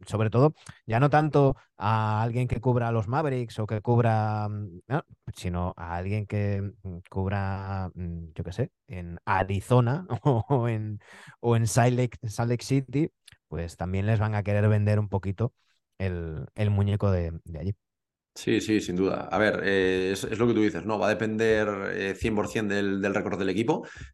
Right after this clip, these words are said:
Speaker 2: pero yo, eh, estoy contigo en el, en el que si se lo dieran hoy, yo creo que el récord del equipo y el impacto, yo creo que es que Nikola Jokic, sí que es verdad que también Doncic,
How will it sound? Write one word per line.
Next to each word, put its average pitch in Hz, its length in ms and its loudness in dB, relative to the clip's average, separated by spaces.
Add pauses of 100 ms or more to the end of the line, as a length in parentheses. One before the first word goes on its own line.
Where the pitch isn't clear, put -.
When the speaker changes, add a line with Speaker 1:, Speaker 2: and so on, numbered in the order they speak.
(180)
Speaker 2:
pero 113 240 6
yo, 127 420 4
eh, 107 480 4
estoy 120 220 -2
contigo 113 340 0
en 98 80 -4
el, 95 320 -4
en 98 180 -2
el 95 120 0
que 95 100 0
si 98 120 -4
se 98 120 -4
lo 98 120 4
dieran 120 260 6
hoy, 156 280 2 (440)
yo 107 140 2
creo 120 180 6
que 123 100 4
el 113 120 4
récord 120 340 4
del 120 100 4
equipo 107 340 0
y 92 60 0
el 92 100 -2
impacto, 107 760 0
yo 92 120 -6
creo 98 160 -8
que 95 100 -4
es - 100 -10
que 110 80 0
Nikola 107 440 2
Jokic, 135 400 2 (200)
sí - 240 0
que 147 60 8
es 139 80 4
verdad 139 300 6
que 113 80 0
también 117 460 0
Doncic, 127 440 0